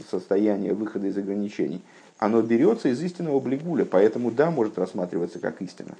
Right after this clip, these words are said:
Да, может рассматриваться как блигвуль, как безграничность. А, он из мейрер, дер мейчели майла, по-, и, и, что важно,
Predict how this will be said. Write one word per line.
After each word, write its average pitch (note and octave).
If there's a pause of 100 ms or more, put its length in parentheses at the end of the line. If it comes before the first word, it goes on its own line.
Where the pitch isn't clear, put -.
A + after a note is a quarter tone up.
(880)
Да, A#2
может A2+
рассматриваться F#2
как F2+
блигвуль, G2
как E2
безграничность. F#2+ (540)
А, -
он E3
из A#2+
мейрер, F3
дер C#3
мейчели C3
майла, D#2
по-, -
и, A#2 (120)
и, A#2+ (880)
что F#2
важно, D#2